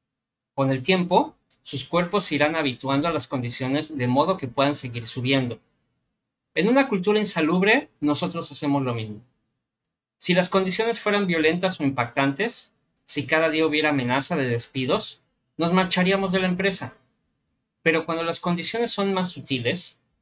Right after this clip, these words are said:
cosas como la política de camarillas, el oportunismo, las rondas esporádicas de despidos y la falta general de confianza entre colegas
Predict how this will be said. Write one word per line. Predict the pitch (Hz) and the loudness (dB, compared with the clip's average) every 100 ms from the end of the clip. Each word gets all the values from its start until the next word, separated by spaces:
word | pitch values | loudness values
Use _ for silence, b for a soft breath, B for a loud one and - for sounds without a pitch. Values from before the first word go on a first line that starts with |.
| _ | _
cosas | - 180 180 180 | -2 0 0 0
como | 143 127 | 0 2
la | 120 117 | 0 -2
política | 131 139 - 135 | -4 -4 -2 -2
de | 117 | -2
camarillas, | 113 110 139 170 123 120 - - _ _ - | -6 -6 -4 -2 0 0 -2 -14 _ _ -2
el | 147 | 0
oportunismo, | 135 131 120 - 131 180 175 131 131 135 _ _ - | 0 -2 -6 -4 0 0 0 -2 -4 -8 _ _ -4
las | 135 | -2
rondas | 143 170 170 - | 0 0 -2 -4
esporádicas | - - 123 165 175 170 127 | -8 -4 0 2 0 -2 -4
de | 127 | -2
despidos | 120 - 170 156 127 123 - _ _ _ _ | -4 -8 -6 -2 -2 -4 -8 _ _ _ _
y | 151 | 0
la | 147 139 | 2 2
falta | 185 180 190 | -2 -2 -4
general | 185 147 131 147 | -2 0 2 0
de | 160 | -2
confianza | - 120 120 143 143 151 147 | -2 -2 0 0 2 -2 -2
entre | 123 127 123 | -4 -4 -4
colegas | 135 139 131 123 127 - | -2 0 2 0 -2 -6